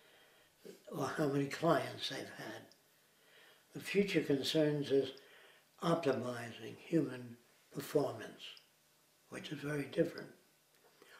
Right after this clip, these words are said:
or equipment performance, optimi-, making it the optimal. And all information is available, there are no patents,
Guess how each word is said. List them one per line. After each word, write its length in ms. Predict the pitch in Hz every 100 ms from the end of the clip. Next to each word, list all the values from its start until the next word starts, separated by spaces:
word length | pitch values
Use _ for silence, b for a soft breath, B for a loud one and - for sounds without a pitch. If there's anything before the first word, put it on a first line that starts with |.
| b
or 260 | 190 156 165
equipment 680 | 185 - 202 220 - -
performance, 720 | - 120 - - 95 - - - b b b b b -
optimi-, 580 | 165 - 143 120 104 - - -
making 380 | 160 143 147
it 140 | 139 139
the 200 | 156 156
optimal. 580 | 190 160 - 123 - - - b b b b b b b -
And 180 | 139 160
all 360 | 180 180 196
information 680 | 196 175 147 160 165 160 160
is 80 | 127
available, 580 | 127 156 139 120 113 127
there 120 | 135
are 20 |
no 180 | 151 151
patents, 600 | 147 156 131 - - -